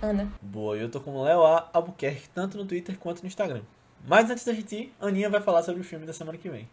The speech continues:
Speaker 1: Ai, tô muito empolgada <laughs> pro filme da semana que vem, porque, porque é de um, de uns diretores que eu gosto muito. E aí eu tô chocada que ele não trouxe eles aqui.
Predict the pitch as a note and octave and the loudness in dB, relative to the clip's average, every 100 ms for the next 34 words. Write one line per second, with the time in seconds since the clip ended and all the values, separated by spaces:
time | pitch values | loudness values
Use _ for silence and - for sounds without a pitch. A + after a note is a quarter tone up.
0 | - C4 C4+ C#4 C4+ C4 - D4 G3+ F#3 | -10 0 0 2 -2 -2 0 4 4 4
1 | D#4 D#4+ D4+ C#4+ C#4 B3 C#4 B3 B3 B3+ | 0 2 2 4 4 4 2 0 0 0
2 | A3+ A3+ - B3 A#3+ A3 G#3 - - - | -2 -2 2 4 4 2 -2 -6 -14 -14
3 | - - - B3 A#3 A3 G#3+ A#3 G#3+ G3+ | -14 -10 0 2 4 4 4 4 2 -4
4 | G#3 A3 A3 A3 G#3+ G#3+ G#3 G3+ G3+ - | -6 -2 0 0 -2 -2 -2 -2 -4 -8
5 | - - - - - - A3+ B3 C4 C4+ | -16 -16 -14 -14 -14 -8 0 2 2 2
6 | B3+ B3+ C4 C#4 A#3 A3+ - D4 G#3+ F3+ | 4 4 2 2 4 4 2 -2 -2 -2
7 | - - - G#3 G3+ G3+ G#3 G#3+ A3 G#3 | -8 -12 0 4 6 6 4 2 2 0
8 | G#3 B3 B3 A3+ G#3+ A#3+ G#3+ G#3+ C#4 B3 | 0 2 4 2 2 0 0 0 0 0
9 | G#3+ A3 F#3+ F#3+ G#3 G#3 F#3+ | 0 0 -2 0 0 -2 -8